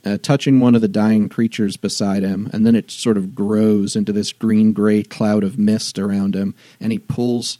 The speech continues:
the cage over into the center of the mist. Um, moments later, he removes the cage, and the falcon is inside, shifting and flapping, and he kinda shakes the cage around angrily. Um, he moves forward with it, and a vine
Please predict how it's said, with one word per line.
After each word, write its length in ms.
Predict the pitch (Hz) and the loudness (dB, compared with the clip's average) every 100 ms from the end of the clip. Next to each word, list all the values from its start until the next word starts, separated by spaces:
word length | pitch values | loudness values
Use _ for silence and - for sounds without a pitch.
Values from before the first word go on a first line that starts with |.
| _ | _
the 100 | - | -12
cage 480 | - - 104 101 98 | -10 -6 -6 -6 -8
over 260 | 76 101 104 | -8 -8 -6
into 220 | 107 - | -6 -8
the 100 | 92 | -10
center 340 | - 110 101 98 | -10 -8 -6 -8
of 80 | |
the 80 | 98 | -8
mist. 540 | 87 98 - - - - _ _ _ _ _ | -8 -8 -12 -16 -18 -20 _ _ _ _ _
Um, 380 | 104 101 98 - - | -8 -6 -6 -8 -10
moments 360 | - 123 147 - | -2 0 0 0
later, 280 | 135 151 147 | 0 2 2
he 100 | 131 | 2
removes 440 | 123 113 120 117 | 4 4 2 0
the 100 | 110 | -8
cage, 500 | - 117 120 113 - | -4 0 0 -2 -4
and 100 | 110 | -2
the 80 | 107 | -2
falcon 460 | - 110 117 - 117 | -2 -4 -2 2 2
is 140 | 110 | 4
inside, 500 | 117 - 117 110 107 | 0 2 0 2 0
shifting 460 | - 117 - 120 113 | -2 -2 2 2 2
and 120 | 101 | 0
flapping, 500 | 113 107 107 120 113 | -2 -4 -2 0 0
and 60 | - - - | -2 -16 -10
he 120 | 107 | -4
kinda 180 | 127 110 | -2 -2
shakes 460 | - 127 117 - | -2 -4 -4 -4
the 80 | 117 | -8
cage 340 | - 113 113 110 | -6 -6 -4 -2
around 400 | 107 110 113 107 | 0 0 0 0
angrily. 560 | 110 110 117 117 120 - _ _ - _ - | -2 -2 0 0 -2 -6 _ _ -20 _ -4
Um, 500 | 110 107 104 - - | 0 0 0 -4 -6
he 80 | 107 | -2
moves 320 | 110 120 113 | 2 2 2
forward 340 | - 113 117 113 | 0 2 4 2
with 220 | 123 139 | 0 0
it, 160 | 127 - _ _ _ _ _ - | -4 -6 _ _ _ _ _ -2
and 120 | 117 | 0
a 60 | 110 | 0
vine 580 | 101 117 113 107 104 | 0 0 2 0 -2